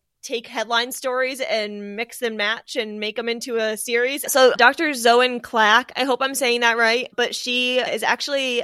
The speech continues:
a, like, television producer, writer, and, like, editor, but she was also, like, a medical doctor and consultant. So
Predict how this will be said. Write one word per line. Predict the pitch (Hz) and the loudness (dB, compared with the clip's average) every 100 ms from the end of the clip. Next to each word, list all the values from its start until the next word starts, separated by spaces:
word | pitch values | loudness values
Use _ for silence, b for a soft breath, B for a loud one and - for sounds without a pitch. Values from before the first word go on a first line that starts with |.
| - | -4
a, | 214 208 196 | -4 -4 -4
like, | 196 185 | -6 -8
television | - 320 302 294 269 | -4 -2 -2 -4 -8
producer, | 247 262 269 233 | -6 -6 -4 0
writer, | 226 240 | 0 0
and, | 233 220 | -2 -4
like, | 202 - | -8 -6
editor, | 214 247 294 320 381 b b | -4 0 0 -2 -6 b b
but | - 254 | -4 -2
she | 269 | -2
was | 262 | -4
also, | - 247 262 | -2 -2 0
like, | 240 226 | -2 0
a | |
medical | 214 214 226 208 | 0 -2 -4 -4
doctor | 208 208 - 208 196 202 | -2 -2 -4 -4 -4 -4
and | 202 196 | -8 -10
consultant. | 233 220 196 185 160 - | -10 -6 -6 -6 -12 -4
So | 247 220 214 208 | 2 4 4 0